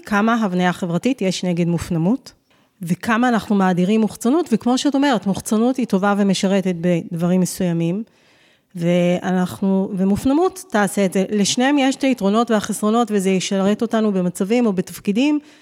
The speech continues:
או באינטראקציות מסוימות. והייתי בשוק לגלות על עצמי את העיוורון הזה, אני רגע אגיד, באמת.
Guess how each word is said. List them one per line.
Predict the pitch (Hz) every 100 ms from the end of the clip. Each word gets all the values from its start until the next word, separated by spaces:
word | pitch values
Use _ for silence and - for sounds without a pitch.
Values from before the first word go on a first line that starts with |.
| _ _ _ -
או | 202 196
באינטראקציות | 185 196 196 202 220 226 285 262
מסוימות. | 214 - 202 185 180 156 _ _ _ _ _ _
והייתי | 180 170 170 175 175 175 170 180 226 269
בשוק | 226 233 214
לגלות | 220 180 175 175
על | 165
עצמי | - 175
את | -
העיוורון | 175 160 160 165
הזה, | 175 202 247 311
אני | 190 170 170
רגע | 170 170 165
אגיד, | 165 175 214 -
באמת. | 175 170 160 _